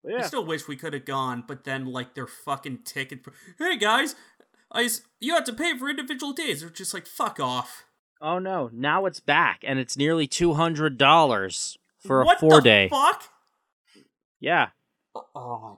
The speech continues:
Speaker 2: my god. They're so far up their own asses, I swear to god.
Speaker 1: 'Cause desperate nerds will fucking shell out money to go be, to go be social. Or, you know, what Comic-Con has turned into,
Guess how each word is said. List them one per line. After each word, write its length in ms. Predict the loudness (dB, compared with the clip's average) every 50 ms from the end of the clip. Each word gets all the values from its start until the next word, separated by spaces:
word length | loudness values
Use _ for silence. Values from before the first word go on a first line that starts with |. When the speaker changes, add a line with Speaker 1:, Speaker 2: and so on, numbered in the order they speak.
| _ _ -16
Speaker 2:
my 60 | -12
god. 240 | -10 -10 -10 -10 -12 _ _ _ _ -14 -10
They're 160 | -10 -8 -8
so 380 | -6 -6 -6 -6 -6 -8 -8 -10
far 400 | -12 -14 -14 -14 -12 -8 -8 -8
up 100 | -8 -6
their 160 | -6 -6 -4
own 180 | -4 -6 -6
asses, 480 | -6 -8 -8 -8 -10 -10 -12 -12 -12 -14
I 60 | -14
swear 420 | -12 -10 -8 -8 -8 -8 -8 -8 -8
to 80 | -10 -10
god. 420 | -10 -10 -10 -8 -8 -8 -10 -12 _ _ _ _ _ _ _ _ _ _ _ _ _ _ _ _ _ _ _ _ _ _ -20
Speaker 1:
'Cause 140 | -20 -20 _ _
desperate 440 | -10 -10 -10 -10 -12 _ -10 -10 -10
nerds 400 | -10 -10 -8 -8 -8 -8 -8 -10
will 100 | -14 -16
fucking 420 | -14 _ -8 -8 -8 -8 -8 -8
shell 340 | -6 -4 -2 0 0 2 2
out 220 | 2 2 0 0 -2
money 380 | -4 -6 -6 -6 -6 -8 -8
to 100 | -8 -8
go 540 | -6 -4 -4 -2 -2 -2 -4 -6 -8 -12 -16 _ _ _ _ -20 _ _ _
be, 460 | -12 -10 -10 -10 -10 -12 -16 -18 -18 -16
to 80 | -10 -4
go 160 | -2 0 0
be 140 | -2 -4 -6
social. 680 | -8 -4 -2 0 0 0 0 -2 -2 0 -2 -2 -2 -6 _ _ _ _ _ _ _ _ _ _ _ 0
Or, 500 | 4 6 6 8 8 8 6 4 2 -2 _ _ _
you 160 | -4 -2 0
know, 240 | 2 2 2 2 2
what 260 | 2 2 0 -2 -4
Comic-Con 480 | -4 -2 -2 -2 -2 -2 -2 -2 -2 -2
has 120 | -4 -6
turned 280 | -4 -2 0 0 0 2
into, 640 | 0 0 0 -2 -2 0 2 2 2 2 0 -2